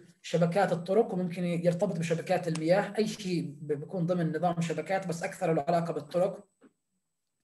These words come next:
وهذا تطبيق برضه كويس وبيعمل لنا كثير من الشغلات كويسه. واحده منها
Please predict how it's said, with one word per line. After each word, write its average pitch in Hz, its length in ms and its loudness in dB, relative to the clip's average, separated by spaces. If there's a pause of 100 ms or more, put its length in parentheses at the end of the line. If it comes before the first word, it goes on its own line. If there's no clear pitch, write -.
(640)
وهذا 185 240 6
تطبيق 180 340 0
برضه 170 280 2
كويس 175 380 2
وبيعمل 170 360 4
لنا 165 160 6
كثير 196 320 0
من 170 80 0
الشغلات 165 460 0
كويسه. 180 580 -2 (380)
واحده 180 340 2
منها 185 520 2